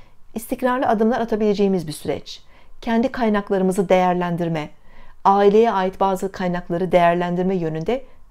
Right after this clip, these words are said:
olumlu bir dönemdeyiz. E, emlak almak, satmak, kiralamak gibi konular da gündemimizde olabilir. Bunlar bize gelir de getirebilecek koşullar olabilir veya hani, e, uygun koşullarda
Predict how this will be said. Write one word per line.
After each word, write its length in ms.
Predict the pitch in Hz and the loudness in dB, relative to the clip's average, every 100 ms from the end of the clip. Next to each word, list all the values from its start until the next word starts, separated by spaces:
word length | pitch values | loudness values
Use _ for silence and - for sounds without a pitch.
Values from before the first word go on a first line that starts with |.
| - - | -2 0
olumlu 340 | 214 247 269 | 2 2 2
bir 100 | 247 | 2
dönemdeyiz. 800 | 165 156 147 151 - - - - - - - - | 0 -4 -8 -8 -10 -12 -20 -20 -20 -20 -20 -12
E, 100 | - | -8
emlak 520 | 185 - 226 269 285 | -4 2 2 2 2
almak, 360 | 233 233 220 220 | 4 4 2 0
satmak, 440 | - 208 185 185 | -6 -6 -6 -6
kiralamak 680 | - 220 208 202 190 190 - | -2 2 2 2 0 -4 -4
gibi 220 | 185 170 | -4 -4
konular 540 | 175 - 190 196 226 208 | -6 -2 0 2 2 2
da 60 | |
gündemimizde 680 | 160 185 202 160 160 151 - | -2 -2 -2 -2 -4 -6 -4
olabilir. 380 | 156 156 - 185 | -4 -4 -4 -4
Bunlar 260 | 180 190 | -2 0
bize 200 | 190 190 196 - - - - | 2 0 -2 -8 -20 -20 -2
gelir 300 | 147 185 220 | 6 8 8
de 80 | 180 | 6
getirebilecek 640 | 160 160 - - 151 - - | 2 -4 -6 -8 -8 -10 -8
koşullar 340 | 156 - 180 | -8 -8 -8
olabilir 460 | - - 185 262 339 | -8 -6 -4 -2 0
veya 340 | 294 233 247 - - - - - | 2 2 0 -6 -20 -18 -20 -6
hani, 320 | 226 214 220 - - - | 0 2 2 -4 -18 -10
e, 300 | - 202 190 - | 0 2 2 2
uygun 300 | 233 240 285 | 4 6 4
koşullarda 760 | 226 190 202 180 170 240 262 | 2 -2 0 0 0 0 -2